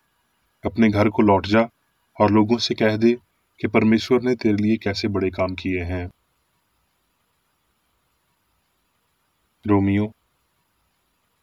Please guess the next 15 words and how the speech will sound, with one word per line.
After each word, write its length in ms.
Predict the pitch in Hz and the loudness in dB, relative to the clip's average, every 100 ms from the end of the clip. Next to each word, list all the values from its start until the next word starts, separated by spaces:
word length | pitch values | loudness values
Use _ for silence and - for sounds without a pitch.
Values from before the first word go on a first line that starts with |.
| _ _ _ _ - | _ _ _ _ 2
और 180 | 113 117 | 2 4
इस 160 | 117 | 0
संसार 400 | - 135 - 127 | -2 -2 4 4
के 220 | 131 - 139 | 4 2 -4
सिद्धर्श 460 | - 107 110 - 107 | -4 -4 -4 -2 -4
न 60 | |
बनो, 280 | 101 92 98 101 _ _ _ _ _ | -2 -4 -6 -10 _ _ _ _ _
परंतु 280 | 107 101 113 | -4 0 0
तुम्हारी 340 | 107 101 101 | 2 0 0
बुद्धि 300 | 98 101 98 | 0 0 -2
के 140 | 110 104 | -2 0
नए 180 | 101 98 | 0 -2
हो 140 | 101 | -2
जाने 300 | 98 95 104 | -2 0 -2
से 260 | - 113 | 0 0